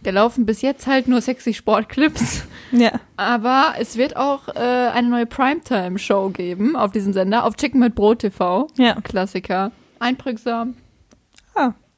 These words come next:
Speaker 2: bekannt.
Speaker 1: Ja, bekannt. Nix Neues.
Speaker 2: Ist jetzt schon in aller Munde.
Speaker 1: Ja.
Speaker 2: Ähm,
Speaker 1: Ähm, genau.
Speaker 2: Ja.
Speaker 1: Und diesen, äh, Teaser für diese Show, den hören wir uns jetzt mal an.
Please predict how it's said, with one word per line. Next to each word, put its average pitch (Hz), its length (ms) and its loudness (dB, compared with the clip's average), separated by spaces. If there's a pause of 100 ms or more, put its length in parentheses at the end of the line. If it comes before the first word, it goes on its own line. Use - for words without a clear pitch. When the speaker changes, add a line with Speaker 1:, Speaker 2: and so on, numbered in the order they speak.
(120)
Speaker 2:
bekannt. 240 580 2
Speaker 1:
Ja, - 80 -14
bekannt. 226 560 0 (160)
Nix 240 240 -6
Neues. 185 320 0
Speaker 2:
Ist 247 140 -6
jetzt 226 200 -2
schon 226 140 -2
in 196 140 -6
aller 196 200 0
Munde. 214 500 2 (100)
Speaker 1:
Ja. 180 160 -4 (480)
Speaker 2:
Ähm, 208 440 -2
Speaker 1:
Ähm, 214 580 0
genau. 247 440 0
Speaker 2:
Ja. 254 120 -4 (260)
Speaker 1:
Und 233 360 -2
diesen, 208 460 -2
äh, 196 260 2
Teaser 208 280 0
für 220 100 -2
diese 196 220 0
Show, - 580 -4 (200)
den 226 180 0
hören 247 140 6
wir 254 60 4
uns 240 100 0
jetzt 254 200 -8
mal 294 80 -4
an. 233 200 -8